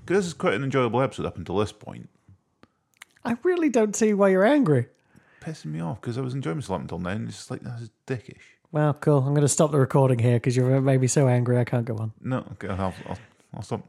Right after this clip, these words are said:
Speaker 1: There you go.
Speaker 2: <laughs>
Speaker 1: Back to you.
Speaker 2: Oh.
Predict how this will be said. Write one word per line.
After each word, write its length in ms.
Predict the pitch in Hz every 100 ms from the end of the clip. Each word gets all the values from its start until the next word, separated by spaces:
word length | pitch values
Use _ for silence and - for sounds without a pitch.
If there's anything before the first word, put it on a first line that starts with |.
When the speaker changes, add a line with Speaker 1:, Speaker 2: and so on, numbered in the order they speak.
| -
Speaker 1:
There 180 | - 139
you 40 | 131
go. 100 | 127 - -
Speaker 2:
<laughs> 220 | - - 143
Speaker 1:
Back 140 | 139
to 60 | 131
you. 120 | 127 127 - - - - - - - - - - - - 466 381 - 359 - _ - - - _ _ _ _ 143 226 220 - - - - - - 226 170 - _ - - - _ _ _ _ _ _ _ _ - - - - - _
Speaker 2:
Oh. 580 | 175 156 143 135 123 113